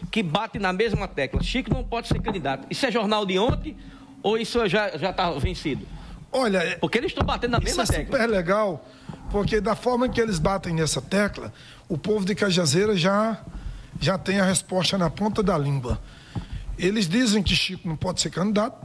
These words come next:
Speaker 2: porque tem medo de Chico. Só que vocês têm que aprender o seguinte, os meus adversários estão com muito medo, não é de mim. Eu não faço medo a ninguém, eu não ponho medo a ninguém. Eles estão medo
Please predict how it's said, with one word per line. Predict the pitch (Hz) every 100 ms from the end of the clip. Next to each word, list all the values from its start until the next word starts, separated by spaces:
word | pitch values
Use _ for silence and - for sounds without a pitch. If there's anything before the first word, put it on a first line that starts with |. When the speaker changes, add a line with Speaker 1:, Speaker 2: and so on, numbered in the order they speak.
| - -
Speaker 2:
porque | 156 254
tem | 330 359
medo | 180 208 165
de | 135
Chico. | 123 120 113 - - - - -
Só | - 262
que | 262
vocês | 254 214 - 214 220 -
têm | - 214
que | 208
aprender | 175 165 208
o |
seguinte, | 196 196 147 151 143 - - - - - - - -
os | 147
meus | 165 214 277 247
adversários | 240 190 - 175 160
estão | 226 214
com |
muito | 180 220 220
medo, | 156 175 185 175
não | 285
é | 294
de | 175
mim. | 180 175 143 - - - - - - - -
Eu | 233
não | 226
faço | 269 254 202
medo | 180 170 151
a |
ninguém, | 131 117 107 104 -
eu | 190
não | 214
ponho | 240 247
medo | 196 226 214
a | 175
ninguém. | 139 123 110 - - 156 160 -
Eles | - 269
estão | 254 -
medo | 226 220